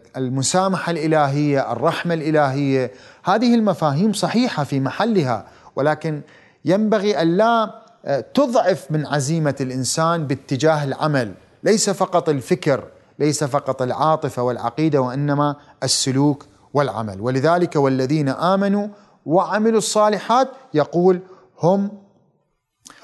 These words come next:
أولئك أصحاب الجنة". هؤلاء يعني العمل والإيمان. النقطة الأخرى أنه، آه، لا يكفي الإنسان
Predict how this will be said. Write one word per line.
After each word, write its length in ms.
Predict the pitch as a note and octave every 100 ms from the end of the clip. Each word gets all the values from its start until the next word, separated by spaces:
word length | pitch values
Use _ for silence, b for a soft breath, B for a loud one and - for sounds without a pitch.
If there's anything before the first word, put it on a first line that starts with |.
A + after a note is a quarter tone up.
| -
أولئك 460 | D3+ F3+ F3+ -
أصحاب 540 | F3+ E3+ - C#3+ D#3 D#3
الجنة". 380 | C3 A#2 G#2+ F#2+
هؤلاء 640 | A#2+ C3 C3 F#3 G3 - - A2+
يعني 300 | A2 A#2+ A#2 B2+
العمل 580 | B2+ D3+ F#3 G#3 G#3 G3 -
والإيمان. 1040 | B2+ C#3+ C#3+ C#3+ - C#3 A#2+ A2 G2+ F2+ - _ _ _ _ b b b b b F#3
النقطة 400 | G#3 B3 B3+ G#3+
الأخرى 800 | E3 D3+ - F3+ - D#3+ C#3+
أنه، 520 | C3 C3 A#2 B2 A#2 - _ _ b b b b b -
آه، 260 | C3 C3+
لا 180 | D3 A3
يكفي 320 | B3 G#3+ -
الإنسان 680 | G3+ E3 D#3+ - F#3+ G3 F#3+